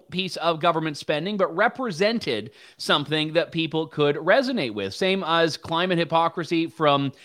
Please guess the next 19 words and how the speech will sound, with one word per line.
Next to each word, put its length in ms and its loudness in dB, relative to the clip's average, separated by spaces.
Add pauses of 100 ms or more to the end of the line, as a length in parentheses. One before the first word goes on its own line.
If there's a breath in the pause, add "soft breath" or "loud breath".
(220 loud breath)
uh, 180 6
various, 540 2
uh, 140 0
people, 320 -2
including 360 -2
many 280 -2
in 380 -4
the 160 -2
Liberal 340 -2
government, 480 4
and 180 0
so 300 2
on. 260 4 (800)
And 160 0
part 240 6
of 100 -2
this 260 4
has 400 2 (240)
fueled, 540 0